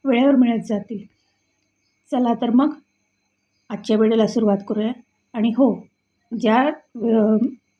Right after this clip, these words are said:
विद्यार्थ्यांनी माझ्या चॅनलला सबस्क्राईब केलेलं आहे त्यांचं मी मनापासून आभार मानते.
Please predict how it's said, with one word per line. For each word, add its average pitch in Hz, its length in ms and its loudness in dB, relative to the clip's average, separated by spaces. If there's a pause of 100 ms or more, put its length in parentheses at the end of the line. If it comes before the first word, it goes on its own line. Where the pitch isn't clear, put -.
(320)
विद्यार्थ्यांनी 233 640 0
माझ्या 226 320 2
चॅनलला 220 380 4
सबस्क्राईब 226 540 -2
केलेलं 240 260 2
आहे 214 300 0 (420)
त्यांचं 233 320 0
मी 247 120 6
मनापासून 233 680 2 (340)
आभार 208 340 0
मानते. 196 500 -2